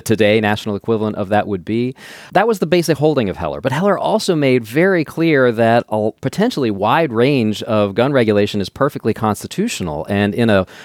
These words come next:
paragraph that it seems was probably the price of getting Justice Kennedy's vote to make a majority,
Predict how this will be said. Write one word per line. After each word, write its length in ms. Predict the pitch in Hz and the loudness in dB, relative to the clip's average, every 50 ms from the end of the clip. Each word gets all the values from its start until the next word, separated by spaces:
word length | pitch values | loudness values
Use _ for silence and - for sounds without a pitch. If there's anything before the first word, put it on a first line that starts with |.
| - _ _ | -20 _ _
paragraph 540 | - - 190 226 240 180 165 135 127 120 - | -4 -2 0 0 0 2 2 2 2 2 0
that 120 | - 120 | -2 -2
it 80 | 117 - | -2 -2
seems 280 | - - 214 226 214 | -4 -2 -2 -2 -2
was 140 | - 110 - | -4 -6 -8
probably 340 | - - - 254 214 156 131 | -4 -2 0 2 4 4 2
the 100 | 104 101 | 2 0
price 460 | - - - - 131 131 143 - - | -4 -6 -2 0 2 2 2 0 -2
of 100 | 117 92 | -2 0
getting 240 | 98 110 113 113 104 | 0 2 2 2 0
Justice 300 | 101 110 101 - 98 - | 0 0 -2 -2 -6 -6
Kennedy's 400 | - - 117 113 104 95 90 82 | -2 0 2 2 2 2 0 -2
vote 300 | 85 98 120 127 113 - | 0 0 2 2 2 0
to 80 | - 101 | -2 -4
make 160 | 98 92 - | -4 -4 -4
a 40 | 90 | -6
majority, 560 | 87 87 - 127 151 165 139 110 98 95 | -8 -4 -2 0 2 2 4 4 2 0